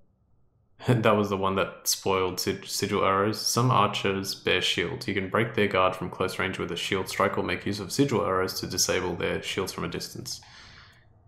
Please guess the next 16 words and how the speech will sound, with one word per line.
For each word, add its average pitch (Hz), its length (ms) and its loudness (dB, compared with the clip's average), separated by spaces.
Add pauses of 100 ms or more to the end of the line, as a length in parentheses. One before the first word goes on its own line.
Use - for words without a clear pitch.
I 98 140 -4
also 127 540 0
got... - 840 -4 (120)
It 107 100 -4
was 98 280 -6
the - 120 -10
one... 104 840 -4
It 98 100 -4
was - 120 -8
the - 120 -8
wisp, 95 480 -6 (240)
yeah. - 200 -8 (840)
The - 80 -4
wisp, 92 440 -4
all 107 100 2
right. 98 200 -2